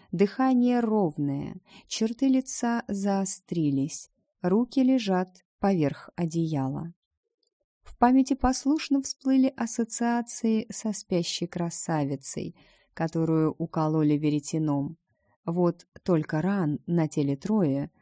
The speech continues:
уже никаких не было, а она по-прежнему продолжала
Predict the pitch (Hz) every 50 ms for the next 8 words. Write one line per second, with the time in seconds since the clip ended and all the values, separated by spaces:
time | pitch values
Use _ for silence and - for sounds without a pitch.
0 | _ _ _ _ - 226 226 - 277 277 277 269 269 - 262 254 254 - - 185
1 | 185 180 - - _ - 214 214 208 185 147 135 135 135 143 139 139 143 135 160
2 | 170 - _ _ _ _ _ _ _ _ _ - - 170 160 147 147 170 190 220
3 | 247 254 - 269 269 - - 202 196 175 165 160 165 165 165 165 170 165 165 165
4 | 165 - - - - - 175 165 165 160 156 160 160 - - 147 143 143 143 147
5 | 151 151 156 165